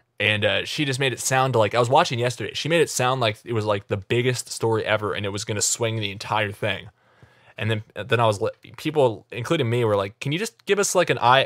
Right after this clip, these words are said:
like, a, uh, what's the term? A rough estimate of how many people this is affecting?" And she said, "Uh,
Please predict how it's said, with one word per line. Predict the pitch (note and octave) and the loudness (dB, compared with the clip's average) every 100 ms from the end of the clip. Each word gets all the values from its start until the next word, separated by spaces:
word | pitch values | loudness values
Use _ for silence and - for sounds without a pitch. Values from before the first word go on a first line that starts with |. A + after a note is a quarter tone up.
| A2 | 2
like, | G#2+ G#2 | -2 -2
a, | G2+ - | -4 -4
uh, | F#2+ D#2+ - _ _ _ _ _ _ | -8 -8 -14 _ _ _ _ _ _
what's | A#2 A#2 | -8 -6
the | G#2+ | -4
term? | - G#2 G2+ F#2+ _ _ _ _ _ _ _ - - _ | -2 -2 -4 -8 _ _ _ _ _ _ _ -20 -20 _
A | - | 2
rough | A2 C#3+ C#3 | 6 6 6
estimate | C3+ C3+ D3+ D3 B2+ _ _ _ _ _ _ - | 2 2 0 0 -2 _ _ _ _ _ _ 0
of | A2+ A2 G2+ - - | 6 6 4 -6 -6
how | - C3+ | -2 0
many | C#3 | 0
people | C3 C#3+ C3+ | -2 -2 0
this | B2+ | 0
is | B2 | -2
affecting?" | A#2 C3+ C3 B2+ | 0 0 0 -2
And | A2+ | -4
she | - | -4
said, | A2 G#2+ G2+ | 0 0 0
"Uh, | A#2 A#2 A2+ | 0 2 2